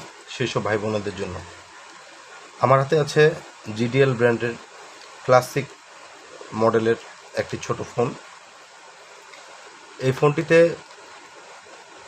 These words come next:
দেখা যাচ্ছে চিপস ব্যবহার করা হয়েছে MediaTek, এলইডি টর্চ লাইট, ডুয়েল সিম কার্ড, এমপি থ্রি, এমপি ফোর, থ্রি জিবি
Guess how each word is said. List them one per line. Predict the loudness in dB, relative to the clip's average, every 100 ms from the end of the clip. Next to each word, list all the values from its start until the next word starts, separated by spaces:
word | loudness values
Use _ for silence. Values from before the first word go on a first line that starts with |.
| -20 -20 -20 -20 -20 -20 -20 -20 -20 -20 -20 -20 -20 -10 0
দেখা | 2 4
যাচ্ছে | 2 2 2 2 2 -10 -20 -20 -16
চিপস | -4 -4 -4 -2
ব্যবহার | 2 4 4
করা | 4 2
হয়েছে | 2 -2 -2 -2 -2
MediaTek, | 0 0 0 -4 -8 -20 -20 -20 -20 -20 -20 -20 -20 -20 -6 2
এলইডি | 4 4 0
টর্চ | 2 2 2 2
লাইট, | 4 4 -4 -20 -20 -20 -20 -20 -20 -20 -18 -10
ডুয়েল | -2 0 -2
সিম | -2 -2
কার্ড, | 2 2 2 -6 -20 -20 -8
এমপি | -4 -2 -4
থ্রি, | -8 -6 -4
এমপি | -4 -6
ফোর, | -6 0 0 0
থ্রি | -4 -4
জিবি | -4 -2 -4